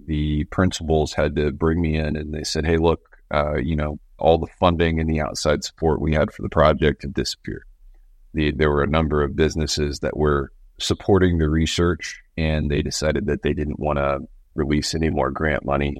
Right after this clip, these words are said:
um, 'cause they had other things they needed to spend it on. And so I, I went from, you know, having my rent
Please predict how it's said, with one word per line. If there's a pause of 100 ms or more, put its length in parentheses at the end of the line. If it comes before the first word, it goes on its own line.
(120)
um,
'cause
they
had
other
things
they
needed
to
spend
it
on. (840)
And
so
I,
I
went
from,
you
know,
having
my
rent